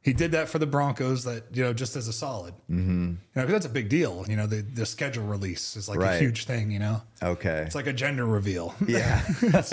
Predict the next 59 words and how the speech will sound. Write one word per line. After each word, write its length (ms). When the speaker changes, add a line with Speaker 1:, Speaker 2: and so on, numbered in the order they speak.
Speaker 1:
crazy. 440
Speaker 2:
So 140
they 180
had 160
him 220
announce 460
it, 160
huh? 120
Speaker 1:
Yeah, 200
they 60
had 100
him 80
do, 100
like, 140
a 40
whole 140
skit 460
with, 180
uh, 220
some 200
of 60
the, 160
uh, 160
one 160
of 40
the 100
actors 300
from 160
The 60
Office 480
and 100
stuff. 240
It 40
was 120
cool. 380
Speaker 2:
Oh, 260
good. 340
Speaker 1:
You 40
know, 120
but, 200
Speaker 2:
Yeah. 100
Speaker 1:
and 220
DeMarcus, 540
man, 220
like, 80
he 100
gave 160
a 80
speech 380
the 80
night 140
before 220
the 60
Super 260
Bowl 140
fifty. 440
Speaker 2:
Yeah. 300
Speaker 1:
<sighs> 680
Dude, 240